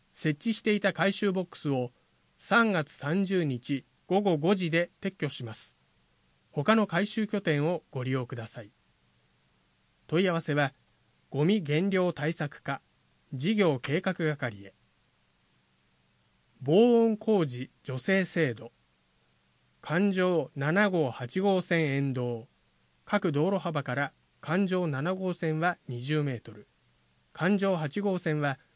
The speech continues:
三十メートルの区域内に住んでいる方は、自宅で防音工事、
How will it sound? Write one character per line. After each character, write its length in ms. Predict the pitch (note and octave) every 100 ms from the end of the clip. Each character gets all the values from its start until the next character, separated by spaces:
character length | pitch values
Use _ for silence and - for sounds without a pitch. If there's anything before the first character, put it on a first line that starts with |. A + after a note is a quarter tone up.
| _
三 320 | - - F#3 A3
十 200 | A3 G#3
メ 140 | G3+
ー 40 | F3+
ト 100 | C#3+
ル 80 |
の 140 | C#3 C3
区 160 | -
域 180 | E3 F#3
内 160 | F3+ D#3
に 140 | C#3
住 200 | B2 F3+
ん 60 | F#3
で 80 | D3+
い 80 |
る 80 | D3
方 260 | C#3+ C#3+ E3+
は、 200 | C#3 B2 _ _ _ _ _ _
自 160 | B2+ D3
宅 240 | G#3 G3+
で 220 | F#3 E3+ - _
防 280 | C#3 F#3+
音 180 | G#3+ G3
工 240 | F#3 E3 B2+
事、 200 | A2+